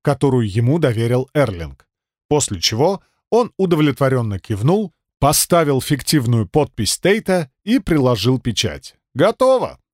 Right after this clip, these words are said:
Он передал бумагу мне. «Держи, Юра».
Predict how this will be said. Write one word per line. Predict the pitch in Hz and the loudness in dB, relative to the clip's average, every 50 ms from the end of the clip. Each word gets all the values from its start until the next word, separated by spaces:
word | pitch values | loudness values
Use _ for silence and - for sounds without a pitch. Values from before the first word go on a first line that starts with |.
| _ - | _ -6
Он | 135 165 214 214 | -4 -2 -2 -2
передал | - - 135 123 123 113 123 131 131 | 0 0 0 0 2 0 2 0 0
бумагу | 120 117 117 113 113 113 110 104 | 0 -2 -2 0 -2 -2 -2 -2
мне. | 104 107 107 101 90 73 - _ _ _ _ - | -2 -2 -2 -2 -4 -6 -10 _ _ _ _ -4
«Держи, | 123 147 - 240 214 202 262 269 | 0 2 2 2 2 -2 -2 0
Юра». | 226 165 127 117 95 - - | 0 0 0 0 -2 -6 -10